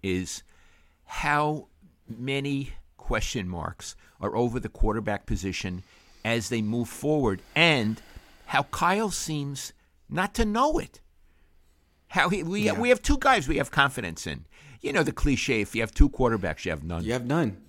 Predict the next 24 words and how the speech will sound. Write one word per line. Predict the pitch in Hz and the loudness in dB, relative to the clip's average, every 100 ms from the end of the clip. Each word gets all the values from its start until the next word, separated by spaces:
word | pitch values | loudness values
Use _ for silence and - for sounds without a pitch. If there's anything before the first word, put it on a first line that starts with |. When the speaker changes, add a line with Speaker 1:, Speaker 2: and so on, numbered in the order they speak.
| - _ _ _ - | -20 _ _ _ 0
Speaker 2:
And | 147 | 6
you | 156 | 8
know | 170 | 10
what? | 160 180 - | 10 10 8
Frankly, | 170 214 143 131 | 2 4 4 4
two | - 240 | 2 2
wasn't | 254 165 147 | 8 8 8
enough | 151 170 - | 6 4 0
this | 104 - | -6 -4
year. | 95 87 - _ _ _ | -6 -8 -14 _ _ _
Three | - 208 262 | 0 4 6
wasn't | 196 110 107 | 6 4 2
enough | 101 98 - | -2 -4 -6
this | 95 - | -8 -6
year. | 90 87 - _ _ - - - - | -8 -8 -14 _ _ -20 -20 -20 4
And | 151 | 6
we, | 170 | 8
I, | 170 165 | 6 2
I, | 151 156 | 2 2
I | 165 | 2
saw | 156 160 180 | 6 8 8
a | |
stat, | 180 - 202 | 4 6 6
like, | 143 123 - | 8 6 4